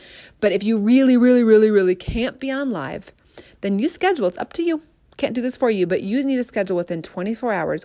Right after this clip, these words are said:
when you're going to watch the replay, okay? That's just good business practice. That's being professional. That's being world class. Same with the Wednesday corporate Zoom. Again, I always say this, Wednesday corporate Zoom, I'm usually, like,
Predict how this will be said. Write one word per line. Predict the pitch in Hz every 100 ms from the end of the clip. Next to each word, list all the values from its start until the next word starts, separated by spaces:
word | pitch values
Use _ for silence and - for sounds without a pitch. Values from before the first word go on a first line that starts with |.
| -
when | 190
you're | 202 185
going | 185
to |
watch | 175 160 -
the | 160
replay, | 143 - - _
okay? | 247 262
That's | 220 - -
just | 247 - - - _
good | 208 185
business | 214 220 220
practice. | - 226 226 214 202
That's | - -
being | -
professional. | 185 - - 277 - 262 262 247 247 - _ _ _ _ -
That's | 254 - - -
being | - 202
world | 175 160 151
class. | - - - - - _ - _ _ _ _ _ _ _
Same | - 240 220
with | 226
the | 233
Wednesday | 214 185 190
corporate | 185 - 170 -
Zoom. | - 135 107 - - - _ _ _ _ -
Again, | 208 202 180
I |
always | 170 254
say | 285
this, | 269 285
Wednesday | 196 196 226 247
corporate | 269 254 220
Zoom, | 247 247
I'm | 196
usually, | 196 214 226 254 262
like, | 208 165 -